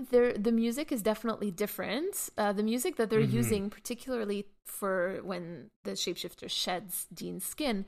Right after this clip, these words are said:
Speaker 1: is just, yeah, I, I don't, <laughs> I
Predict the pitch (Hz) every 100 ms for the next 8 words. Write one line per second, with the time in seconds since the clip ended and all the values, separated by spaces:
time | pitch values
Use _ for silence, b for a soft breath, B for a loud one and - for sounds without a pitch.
0 | b b _ _ - 208 196 196 - 196
1 | 180 180 - - - - - _ _ _
2 | - 196 180 - 214 202 - 202 208 208
3 | 190